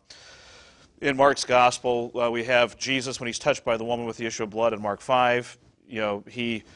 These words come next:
asks, "Who touched me?" And he's looking around for some time trying to find out who he is. People read into this low Christology, but I think it sort of fits this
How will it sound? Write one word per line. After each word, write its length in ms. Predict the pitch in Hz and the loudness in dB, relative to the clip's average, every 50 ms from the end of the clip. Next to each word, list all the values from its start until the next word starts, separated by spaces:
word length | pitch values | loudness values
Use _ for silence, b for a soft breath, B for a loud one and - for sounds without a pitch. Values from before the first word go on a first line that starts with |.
| B B B B _ - | B B B B _ 0
asks, 400 | 123 135 131 139 147 - - - - | 4 6 6 6 4 2 -4 -8 -6
"Who 160 | - 151 143 | -4 -4 -6
touched 420 | 131 - 143 139 151 - - - | 0 2 4 4 4 2 -2 -8
me?" 160 | 120 110 107 | -8 -8 -8
And 100 | 107 107 | -8 -8
he's 200 | 107 117 113 104 | -8 -8 -8 -4
looking 280 | 123 139 139 - 131 117 | -4 -4 -4 -4 -6 -6
around 260 | 117 117 120 120 120 | -2 0 0 0 0
for 120 | - - 104 | -2 -4 -8
some 260 | - - 127 110 104 | -6 -4 -4 -6 -6
time 360 | - - 151 143 131 117 110 | -4 0 0 2 2 0 -2
trying 200 | 98 - 117 113 | -4 -6 -6 -6
to 80 | 117 117 | -6 -6
find 240 | - 127 113 110 | -4 -2 0 0
out 160 | 110 107 107 101 | 0 0 -2 -4
who 120 | 117 107 | -8 -10
he 200 | 104 104 107 113 | -8 -6 -4 -2
is. 320 | 123 117 101 92 - - B B B B B B B B B | -2 -2 -2 -4 -6 -12 B B B B B B B B B
People 240 | - 180 160 160 147 | -2 0 0 0 0
read 220 | 143 143 143 135 | 2 2 2 2
into 160 | 143 147 143 | 0 0 0
this 240 | 120 120 110 - - | 0 -2 -2 -2 -2
low 120 | 123 117 | -2 -2
Christology, 680 | 104 - - 101 - - 131 127 127 135 131 110 - 110 | -2 -4 -8 -8 -2 2 2 4 4 2 0 -2 -2 -6
but 140 | 101 98 104 | -8 -6 -6
I 60 | 104 | -4
think 180 | 104 127 123 110 | -4 -4 -4 -6
it 120 | 113 110 - _ _ | -6 -10 -12 _ _
sort 200 | - - 127 110 | -10 -8 -6 -6
of 60 | 104 | -6
fits 300 | - - 127 120 110 - | -6 -2 -2 -2 -2 -4
this 300 | - 110 101 - - - | -6 -8 -8 -8 -10 -14